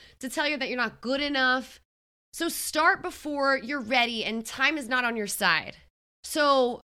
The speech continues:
do the things that you wanna do now and today before you don't have time for it. You're not healthy enough for it.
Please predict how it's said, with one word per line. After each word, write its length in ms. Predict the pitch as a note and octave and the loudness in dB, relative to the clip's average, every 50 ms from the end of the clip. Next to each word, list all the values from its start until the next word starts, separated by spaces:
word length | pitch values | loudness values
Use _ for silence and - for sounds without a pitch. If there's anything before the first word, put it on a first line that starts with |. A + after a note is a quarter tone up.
| - F#3 | -14 -8
do 380 | E3+ G3 C#4 D4+ E4 F4+ F#4 C#4+ | -4 -2 0 0 0 0 -2 -4
the 100 | F4 F4 | -6 -8
things 380 | - - D#4 D4 C#4+ C#4 C4 | -6 -4 -4 -2 -2 -4 -4
that 120 | A3 B3+ - | -6 -6 -4
you 220 | A3 A#3 C#4 D#4 | -2 -2 -2 -2
wanna 300 | D4+ D#4 D#4 D#4+ D#4+ D4+ | -2 -2 -2 0 0 0
do 260 | C4 A3 C4+ C#4 C4+ | -2 -2 -4 -4 -2
now 380 | C4 B3 A#3 A#3 A#3 B3 B3 B3 | 0 2 4 4 6 4 4 2
and 240 | G#3+ A3+ A#3 A#3 A3+ | 0 -2 -4 -4 -6
today 880 | - B3+ G#3+ F3 - G#3+ A3 F#3+ E3+ D#3 C3+ B2+ D3 G#3+ C#4+ D4 - _ _ _ _ _ _ - | -6 -8 -8 -6 -4 -4 -2 -2 -2 -2 -4 -4 -6 -8 -8 -10 -14 _ _ _ _ _ _ -8
before 920 | A#3+ A3+ - - - F4+ F4+ F#4 F#4 E4 D4 C#4 B3+ A#3+ A#3 A3+ A3+ - _ _ _ - | -8 -8 -8 -10 -8 -4 -2 -2 2 2 2 4 4 2 0 -2 -6 -16 _ _ _ -6
you 100 | A#3+ A3 | -4 -2
don't 300 | F#3+ C4 C#4+ E4 D#4+ D#4 | 2 2 2 2 2 4
have 260 | D4 D#4+ D4 C4 B3 | 6 8 8 6 4
time 340 | - C#4+ C#4+ C4+ C#4 C4 C4 | 2 4 6 6 6 6 2
for 300 | - - B3+ A#3+ A3 F#3+ | 0 -2 0 0 0 0
it. 180 | D#3+ C3+ - - _ _ _ _ - | -2 -4 -6 -10 _ _ _ _ -6
You're 120 | A3 B3 C#4 | -2 0 2
not 120 | C4+ C4+ | 2 2
healthy 400 | C#4 D4+ D4 D#4 D#4 - E4 D4 | 2 2 2 2 0 -2 -4 -4
enough 260 | C4+ C4+ A#3+ A#3 - | -2 -2 -4 -6 -6
for 300 | - - C4 C4 A#3+ G3+ | -8 -6 -4 -2 0 0
it. 180 | E3 - - | -2 -2 -6